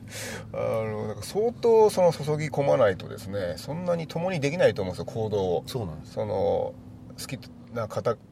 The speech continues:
Speaker 1: たち、その、あの、好きと思ってる方と一緒に全国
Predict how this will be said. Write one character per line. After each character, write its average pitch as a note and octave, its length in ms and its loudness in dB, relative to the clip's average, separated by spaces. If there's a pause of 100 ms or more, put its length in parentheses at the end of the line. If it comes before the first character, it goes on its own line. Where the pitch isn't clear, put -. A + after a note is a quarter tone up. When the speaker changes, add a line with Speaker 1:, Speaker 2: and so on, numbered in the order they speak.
(140)
Speaker 1:
た A2+ 100 -2
ち、 G#2+ 120 -10
そ G2+ 120 -10
の、 F2+ 140 -2
あ F#2 40 -2
の、 F#2 380 -4
好 - 80 -14
き - 120 -8
と G2 100 -4
思 F#2 100 -6
っ - 40 -10
て - 80 -10
る - 60 -8
方 F2 220 -8
と F#2 80 -8
一 F2+ 60 -8
緒 F#2+ 120 -8
に A2+ 140 -8 (460)
全 C3+ 180 -2
国 A2 100 -6